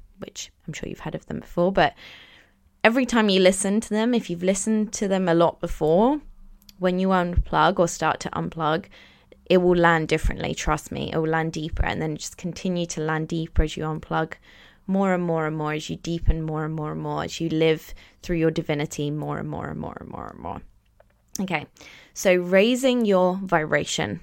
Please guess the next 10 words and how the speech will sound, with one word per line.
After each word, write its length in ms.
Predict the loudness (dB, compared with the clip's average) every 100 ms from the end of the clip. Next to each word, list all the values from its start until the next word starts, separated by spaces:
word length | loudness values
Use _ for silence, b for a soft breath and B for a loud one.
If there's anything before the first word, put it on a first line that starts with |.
| -2
like 300 | 0 2 -2
I 40 |
said, 380 | -4 -4 -4 -8 _
it 140 | 2 4
is 260 | 2 0 -10 _
all 520 | 2 4 4 4 2 -2 _ -8
about 520 | -2 0 0 -2 -4 _ _ _ _ _ _ _ _ _ _ _ _ _
being 520 | -2 0 -2 -4 -6 _ _ _ _
grateful, 560 | -2 -2 -2 -6 -8 -8 -16 b b b
being 520 | -4 -2 -2 -4 -6